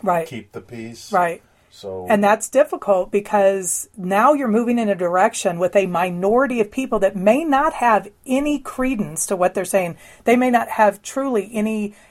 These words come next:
Speaker 1: intelligence around their decision. They're maybe being triggered by something, or maybe they have a passionate position, but you haven't considered the whole picture.
Speaker 2: Yeah.
Speaker 1: I think that's
Speaker 2: And
Speaker 1: incredibly
Speaker 2: oftentimes
Speaker 1: important.
Speaker 2: they have an agenda,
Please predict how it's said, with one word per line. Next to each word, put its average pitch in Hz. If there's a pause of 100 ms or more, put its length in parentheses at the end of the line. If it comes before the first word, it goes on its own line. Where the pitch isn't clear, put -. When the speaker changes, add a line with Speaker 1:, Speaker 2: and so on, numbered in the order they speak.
(100)
Speaker 1:
intelligence 208
around 185
their 165
decision. 156 (320)
They're 226
maybe 240
being 185
triggered 180
by 170
something, 202
or 262
maybe 277
they 233
have 220
a 196
passionate 202 (480)
position, 165 (260)
but 214
you 214
haven't 233
considered 202
the 180
whole 180
picture. - (260)
Speaker 2:
Yeah. 165 (520)
Speaker 1:
I 190
think 190
that's 190
Speaker 2:
And -
Speaker 1:
incredibly 214
Speaker 2:
oftentimes 120
Speaker 1:
important. 180 (100)
Speaker 2:
they 98
have 92
an 90
agenda, 82